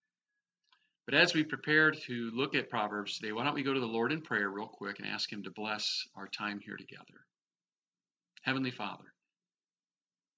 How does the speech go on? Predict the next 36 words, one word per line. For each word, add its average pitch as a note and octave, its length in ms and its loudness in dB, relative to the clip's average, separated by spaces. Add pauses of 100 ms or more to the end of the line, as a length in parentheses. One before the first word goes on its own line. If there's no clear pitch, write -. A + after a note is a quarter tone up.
(220)
pray A#2 100 2
that A2 140 -4
you A2+ 100 -4
would G#2 140 -4
please A#2 260 -2
anoint A#2 500 -2
this - 540 -6
time B2+ 240 2
we B2 140 -2
have G#2 180 -6
together. G2 560 -12 (1300)
Help C3+ 180 0
us C3 140 2
to - 100 -6
understand C3 540 2
your G#2+ 100 -2
scriptures A2+ 540 -2
better A#2 360 2
in A#2+ 60 -2
the G#2+ 80 -6
book A#2 180 -6
of G#2 140 -12
Proverbs B2 720 -2
so - 140 -14
that - 100 -10
we G#2+ 160 -6
can G2+ 300 -8 (180)
learn B2+ 260 2
more B2+ 220 0
about A#2+ 320 4
you, B2+ 140 -2
to A2 80 -2
worship A#2+ 440 2
you G#2+ 160 -4
more A#2 240 0
fully. F#2 460 -6